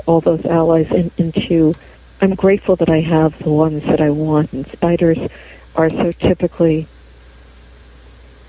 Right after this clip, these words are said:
uh, allies for writers, for weavers of words, uh, and, um, y-,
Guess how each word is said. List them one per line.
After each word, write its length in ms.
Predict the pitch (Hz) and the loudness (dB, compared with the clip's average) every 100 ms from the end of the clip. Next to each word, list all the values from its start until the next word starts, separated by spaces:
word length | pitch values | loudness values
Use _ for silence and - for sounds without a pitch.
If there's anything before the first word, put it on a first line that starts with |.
| - - - - | -20 -20 -20 -4
uh, 600 | 220 202 190 196 - - - | 2 4 4 2 2 0 0
allies 460 | 202 226 233 208 - | 0 2 4 4 2
for 180 | 175 160 | 0 0
writers, 520 | 170 220 262 180 147 - | 2 4 4 2 -2 -2
for 100 | 160 | 0
weavers 540 | 151 180 233 196 160 | 4 4 4 2 0
of 140 | 147 151 | -2 -4
words, 560 | 147 180 220 202 160 151 | 0 2 4 4 2 0
uh, 840 | 160 - - - - - - - - - - - - - - | -4 -4 -6 -6 -4 -6 -6 -6 -6 -14 -20 -20 -20 -20 0
and, 480 | 202 180 170 165 160 | 4 4 4 2 0
um, 480 | 160 156 156 156 160 - - - - - - - - - - - - - - | 0 0 -4 -8 -12 -20 -20 -20 -20 -20 -20 -20 -20 -20 -20 -20 -20 -20 -12
y-, 100 | 214 | -10